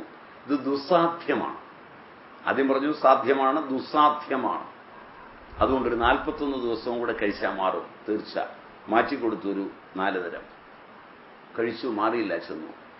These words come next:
"ഇത് അസാധ്യമാണ്." അയാൾ കൈവിട്ടു. അടുത്തവന്റെ അടുക്ക് ചെന്നു, പറഞ്ഞു, "ഇത് ഈ മൂക്കിന്റെ പാലം വളഞ്ഞിരിക്കുകയാണ്,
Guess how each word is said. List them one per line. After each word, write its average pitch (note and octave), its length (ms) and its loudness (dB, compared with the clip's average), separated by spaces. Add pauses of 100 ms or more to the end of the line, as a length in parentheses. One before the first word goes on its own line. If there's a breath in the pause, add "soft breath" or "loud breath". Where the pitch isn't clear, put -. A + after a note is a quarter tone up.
(240)
"ഇത് A#2 160 -2
അസാധ്യമാണ്." E2 920 -4 (800)
അയാൾ G#2+ 100 2
കൈവിട്ടു. A2+ 480 2 (440)
അടുത്തവന്റെ B2 420 0
അടുക്ക് A#2 160 0
ചെന്നു, G#2+ 320 -8 (380)
പറഞ്ഞു, B2 200 4
"ഇത് G#2+ 200 0
ഈ A2+ 120 0
മൂക്കിന്റെ B2 440 0
പാലം F#2+ 480 0
വളഞ്ഞിരിക്കുകയാണ്, F2 720 -6